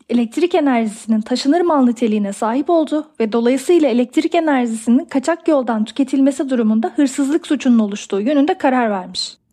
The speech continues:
İşte burada Yargıtay aslında kıyas yasağını göz ardı ederek aslında suç düzenlenmemişken elektriği taşınır bir mal yerine koyup eylemleri hırsızlık suçuna benzetmeye çalışmıştır. Değinilmesi gereken bir diğer konu da zamana ilişkin.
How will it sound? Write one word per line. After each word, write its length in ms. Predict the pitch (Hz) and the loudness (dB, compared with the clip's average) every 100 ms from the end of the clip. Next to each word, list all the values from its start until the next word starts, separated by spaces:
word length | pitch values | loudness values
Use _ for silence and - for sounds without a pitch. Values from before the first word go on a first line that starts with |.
| _ | _
İşte 280 | - - 285 | -8 -2 0
burada 200 | 302 320 | 2 2
Yargıtay 560 | 311 294 254 247 311 381 | 2 2 0 -2 -2 -2
aslında 360 | 269 - 302 302 | -6 -4 -2 0
kıyas 400 | - 311 311 277 | 2 0 0 -2
yasağını 380 | 262 226 208 | 0 -2 -2
göz 220 | 196 247 294 | 0 0 2
ardı 240 | 311 254 | 0 0
ederek 380 | 247 233 254 - | 0 -2 -2 -6
aslında 380 | - 240 269 302 | -6 -4 0 0
suç 280 | 302 311 - | 0 -4 0
düzenlenmemişken 1040 | 262 269 277 294 339 285 240 - - 285 - _ - | 0 2 2 0 0 0 0 -2 -6 -6 -8 _ -2
elektriği 560 | 254 247 254 285 285 311 | 0 0 -2 -2 0 0
taşınır 480 | 285 262 294 359 | -2 0 0 0
bir 100 | 320 | 0
mal 260 | 262 254 226 | 2 2 0
yerine 320 | 214 196 190 | -2 -4 -8
koyup 380 | 196 320 339 - - | -2 0 0 -4 -6
eylemleri 540 | 302 330 285 233 233 339 | 0 2 2 2 0 2
hırsızlık 500 | 320 - 302 262 - | 0 0 0 -2 -4
suçuna 320 | 240 311 339 | -4 0 2
benzetmeye 520 | 294 262 254 240 226 | 2 2 0 -2 -2
çalışmıştır. 840 | 214 190 - - - - - - _ _ - | -4 -10 -12 -16 -16 -16 -18 -20 _ _ 0
Değinilmesi 540 | 254 254 285 311 - | 4 4 4 2 0
gereken 500 | 370 294 269 262 240 | 0 0 0 2 2
bir 180 | 285 339 | 2 2
diğer 280 | 277 233 208 | 0 -2 -2
konu 220 | 226 214 | -2 0
da 100 | 381 | 0
zamana 400 | 302 269 262 254 | 2 2 2 2
ilişkin. 460 | 214 190 - - | 0 -4 -12 -18